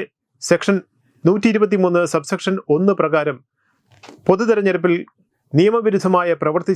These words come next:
ചെയ്തുവെന്ന് അദ്ദേഹം ആരോപിക്കുന്നു. വോട്ടർമാർക്ക് കൈക്കൂലി കൊടുക്കുക എന്ന ഉദ്ദേശത്തോടെ കടുത്ത അഴിമതിയാണ് പാർട്ടി നടത്തിയിരിക്കുന്നത്. ഘട്ടാഘട്ട് പദ്ധതിയും ഗ്യാരണ്ടി കാർഡുകളുടെ വിതരണവും വോട്ടർമാർക്ക്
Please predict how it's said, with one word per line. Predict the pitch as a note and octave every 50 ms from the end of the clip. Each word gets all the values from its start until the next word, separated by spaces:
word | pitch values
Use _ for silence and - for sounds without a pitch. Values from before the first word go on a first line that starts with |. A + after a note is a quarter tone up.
| D3
ചെയ്തുവെന്ന് | D#3+ D#3 D3+ D#3 D#3 D3+ D3+ D3+ D3 - _ - -
അദ്ദേഹം | C#3+ D#3 D3+ - D3 D3 - - C3+
ആരോപിക്കുന്നു. | C3+ C3+ C#3+ C3+ C#3 B2 C#3+ C3+ C#3 - _ _ _ -
വോട്ടർമാർക്ക് | D3 D#3 D3+ E3 E3+ E3+ D#3+ D#3 D3+ - D#3 D3+
കൈക്കൂലി | E3 D#3+ D3+ - G#3 G#3 G3+ E3
കൊടുക്കുക | D#3+ D#3+ D3+ C#3+ E3 E3+ F3 - D#3 C#3+
എന്ന | C#3+ E3+ F3+ - D3+
ഉദ്ദേശത്തോടെ | C#3 D3+ E3+ D#3 F3+ D#3 D3 D#3+ D#3 D3 B2+ - _ _ _ _ _ _ -
കടുത്ത | E3 E3+ F3+ G#3 G3+ - A#3 A3+ - D#3
അഴിമതിയാണ് | D#3 E3 F#3+ F#3+ G#3 F#3 F3+ D#3+ D#3 D3+ C#3+ -
പാർട്ടി | C#3+ D3 C#3+ D#3+
നടത്തിയിരിക്കുന്നത്. | D3 C#3 C3+ C3 - D3 C3+ C3+ B2+ C#3 C#3 B2+ C#3 C#3 - _ _ _ _ _
ഘട്ടാഘട്ട് | - - F#3 E3 A3+ A#3+ A3 A3 A3 G3+ E3+ -
പദ്ധതിയും | F#3 E3 D#3+ F#3+ F#3 F#3 F#3 F3+ F3 D#3+ - _ _ _ _ _ _ _ -
ഗ്യാരണ്ടി | C#3 C#3+ E3 F3 G3+ G#3+ A3+ A3+
കാർഡുകളുടെ | G3+ G3+ F#3+ F3+ F3+ F3+ F3 E3+ D#3
വിതരണവും | D3+ D#3+ E3+ E3 E3 D#3+ D3 C#3+ C3+
വോട്ടർമാർക്ക് | C3+ D#3+ E3+ - G3 F#3+ F#3 F3+ F3+ - -